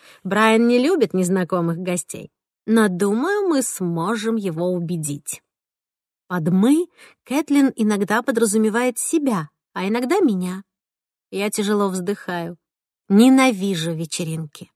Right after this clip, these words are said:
Они заканчиваются тем, что кто-нибудь обязательно блюет в мусорное ведро. А я придерживаю их за волосы и уверяю, что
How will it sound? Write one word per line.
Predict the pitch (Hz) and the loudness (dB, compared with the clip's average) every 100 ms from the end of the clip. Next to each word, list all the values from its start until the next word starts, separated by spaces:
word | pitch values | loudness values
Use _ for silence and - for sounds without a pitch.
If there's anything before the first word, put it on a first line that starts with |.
| _ _ _ _ | _ _ _ _
Они | - 208 226 | -2 0 2
заканчиваются | 226 220 240 226 220 220 220 220 | 2 2 0 0 0 0 0 -2
тем, | 220 294 | 0 0
что | 285 226 214 - - | 0 0 -2 -4 -20
кто-нибудь | - 254 262 233 247 | -2 2 4 2 0
обязательно | 226 214 285 - 240 220 | 0 0 0 2 2 2
блюет | 180 196 185 294 - | 2 2 2 0 -2
в | |
мусорное | 190 220 - 196 185 180 | -2 -2 -2 -4 -4 -4
ведро. | 170 160 151 151 _ _ - - | -4 -4 -6 -10 _ _ -20 -2
А | 208 | 0
я | 247 330 415 | 4 2 2
придерживаю | 330 330 214 247 180 196 190 185 | 2 2 2 0 0 -4 -2 -2
их | 175 | -2
за | 160 175 277 | 0 2 2
волосы | 339 339 - 269 | 2 0 0 -2
и | |
уверяю, | 262 240 285 392 330 | 0 0 0 2 0
что | - 277 | 0 0